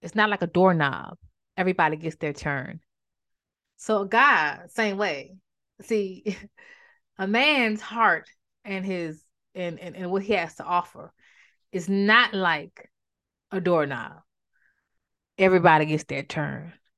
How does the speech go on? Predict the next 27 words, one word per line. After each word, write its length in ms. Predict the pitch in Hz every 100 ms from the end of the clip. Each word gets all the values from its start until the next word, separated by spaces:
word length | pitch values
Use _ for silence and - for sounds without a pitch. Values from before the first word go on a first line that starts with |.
| _ _ _ _ _ _ _ _ _
Use 200 | 190 185
some 120 | 185 196
discretion, 560 | 247 - - - 160
okay? 460 | 160 160 185 196 196 214 _ _ _ _ _ _ _ _ _ _ -
Another 300 | 214 294 359
thing 160 | 302 254
about 400 | 240 208 - 190
healthy 320 | 226 262 262
relationships, 500 | 220 214 220 196 190
you 60 |
see 220 | 190 - 240
yourself 480 | 220 214 208 196
in 160 | 190 170
them. 260 | 156 139 -
And 160 | 190
that 160 | 202 202
means, 360 | 202 190 185 - 202
then 300 | 196 233 220
again, 240 | 220 226
you're 100 | 190
not 160 | 202 214
gonna 140 | 247
be 80 | 240
the 80 | 240
exact 280 | 240 240
same 220 | - 226 220
person, 400 | 202 196 175